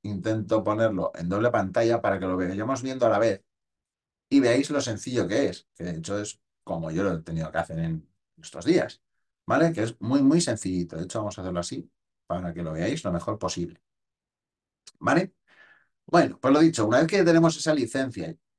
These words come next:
yo me he puesto una de prueba, treinta días, súper sencillo. Eh,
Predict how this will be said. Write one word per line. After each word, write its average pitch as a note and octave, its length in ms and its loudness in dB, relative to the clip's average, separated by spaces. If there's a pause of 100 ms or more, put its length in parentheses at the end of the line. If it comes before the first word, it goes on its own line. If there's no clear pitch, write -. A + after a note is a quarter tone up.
yo F2+ 80 -6
me F#2 60 -4
he - 20 -8
puesto F2 200 -6
una F#2+ 120 0
de F2 80 -2
prueba, B2 380 4 (840)
treinta F2+ 280 -4
días, D3 420 0 (220)
súper - 240 -8
sencillo. F2 520 -4 (1200)
Eh, C3+ 640 6